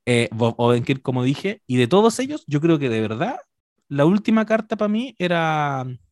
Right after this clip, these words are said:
Lee Jung-jae, que tampoco te sabría decir como, "Oh, sí, es que ese gran momento que se sacó".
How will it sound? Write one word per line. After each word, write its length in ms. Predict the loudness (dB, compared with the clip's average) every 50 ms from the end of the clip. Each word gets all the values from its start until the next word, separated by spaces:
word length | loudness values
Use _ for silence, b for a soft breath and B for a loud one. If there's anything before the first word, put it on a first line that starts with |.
| _ _ _ _
Lee 720 | -6 -4 0 2 2 2 2 2 2 0 0 -2 -6 -10 -12 -6
Jung-jae, 1000 | -4 -2 0 0 0 -2 -4 -6 -8 -12 -8 -4 -2 0 0 0 -2 -4 -4
que 140 | -4 -6 -4
tampoco 960 | -2 -2 -2 0 0 -2 -2 -2 -4 -4 -4 -4 -6 -8 -10 -12 -12 -12 -8
te 80 | -6 -4
sabría 300 | -2 -2 -2 -2 -2 -4
decir 280 | -4 -6 -6 -8 -8
como, 280 | -4 0 2 2 2 2
"Oh, 240 | 0 0 0 0 -2 -4
sí, 220 | -4 0 2 2
es 140 | 2 2 0
que 120 | -6 -8 -6
ese 240 | -4 -4 -2 -2 0
gran 200 | 2 2 2 2
momento 460 | 2 0 0 -2 -4 -6 -8 -8 -6
que 80 | -6 -6
se 100 | -8 -8
sacó". 300 | -8 -10 -10 -10 -14 -16